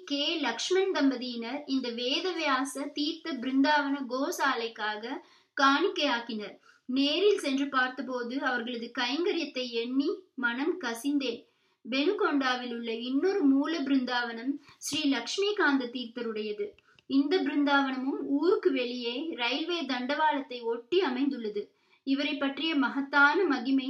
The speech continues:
தனி அத்தியாயத்தில். நம்ப முடியாத அதிசயம் என்பார்களே, அதை போன்றது அது. ஆனால் நடந்ததென்னவோ நிஜம். கிபி ஆயிரத்தி ஐநூத்தி தொண்ணூத்தி நாலில் பிருந்தாவனஸ்தரான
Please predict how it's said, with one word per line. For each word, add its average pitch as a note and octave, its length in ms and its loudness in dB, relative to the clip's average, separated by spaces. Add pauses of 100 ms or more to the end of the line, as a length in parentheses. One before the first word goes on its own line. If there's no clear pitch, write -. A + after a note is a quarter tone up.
தனி C4 380 2
அத்தியாயத்தில். A#3 640 -2 (380)
நம்ப B3+ 300 2
முடியாத D4 600 4
அதிசயம் E4 640 0
என்பார்களே, A#3 560 -2 (320)
அதை A#3+ 240 -2
போன்றது C#4+ 520 0
அது. G#3+ 220 -4 (420)
ஆனால் A#3+ 420 -2
நடந்ததென்னவோ C4 920 -2
நிஜம். B3 400 -2 (480)
கிபி D4 260 -4 (100)
ஆயிரத்தி E4+ 420 2
ஐநூத்தி C#4 440 0
தொண்ணூத்தி C#4+ 460 0
நாலில் B3 520 0 (320)
பிருந்தாவனஸ்தரான C#4 1120 0